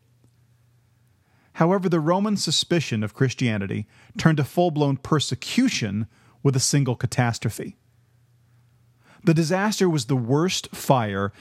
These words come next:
that Rome had ever seen. It burned on for nine or ten days, nearly destroying the Eternal City. When the fire was finally extinguished, no one was ready to believe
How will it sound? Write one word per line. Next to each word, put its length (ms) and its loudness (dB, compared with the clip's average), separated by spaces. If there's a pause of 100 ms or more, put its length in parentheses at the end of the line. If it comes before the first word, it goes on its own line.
(140)
that 100 2
Rome 440 2
had 120 -2
ever 220 -2
seen. 420 -4 (960)
It 220 2
burned 360 2
on 220 0
for 140 -2
nine 560 0
or 80 -4
ten 420 0
days, 400 -6 (220)
nearly 360 2
destroying 880 0
the 120 -2
Eternal 360 -2
City. 400 -4 (1000)
When 200 4
the 80 -2
fire 400 0
was 280 -2
finally 520 2
extinguished, 840 -2 (320)
no 200 4
one 260 0
was 180 0
ready 240 0
to 120 -2
believe 580 0